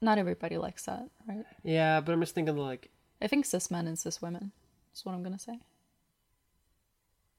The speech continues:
Speaker 1: I'm gonna say people who are assigned female at birth carry two X. People assigned male at birth cor-,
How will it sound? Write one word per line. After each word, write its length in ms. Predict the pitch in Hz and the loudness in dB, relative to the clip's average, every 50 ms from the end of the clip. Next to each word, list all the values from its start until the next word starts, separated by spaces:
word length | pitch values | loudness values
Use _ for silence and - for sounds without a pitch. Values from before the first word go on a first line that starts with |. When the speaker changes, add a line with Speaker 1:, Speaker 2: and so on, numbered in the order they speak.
| _ - - - | _ -14 -4 2
Speaker 1:
I'm 140 | 214 233 247 | 4 6 6
gonna 180 | 277 269 277 | 6 6 6
say 220 | - - 226 220 220 | 4 4 2 2 2
people 340 | - - 226 - 214 220 | 0 -4 -4 -2 -2 -2
who 120 | 208 - 196 | 0 0 -2
are 80 | 185 | 0
assigned 360 | 185 180 - 190 185 185 180 - | 0 0 0 -2 -2 -2 -4 -4
female 360 | - 196 185 180 180 180 180 | -6 -4 -4 -2 -2 -2 -4
at 100 | 170 165 | -4 -4
birth 280 | 175 170 175 170 - - | -4 -4 -4 -6 -8 -8
carry 260 | - 185 180 175 175 | -6 -4 -4 -4 -4
two 220 | - - - 175 | -6 -8 -8 -6
X. 460 | 175 175 180 _ - - - - - _ _ _ _ - | -6 -6 -8 _ -12 -12 -12 -12 -14 _ _ _ _ -8
People 220 | 202 180 - 190 | -8 -4 -2 -4
assigned 320 | 180 - 190 180 175 175 | -4 -2 -2 -2 -2 0
male 260 | 175 175 175 170 170 170 | -2 -2 -2 -2 -4 -6
at 100 | 165 165 | -6 -6
birth 320 | 170 170 180 175 - - | -4 -6 -6 -6 -10 -16
cor-, 200 | - - 190 | -10 -10 -10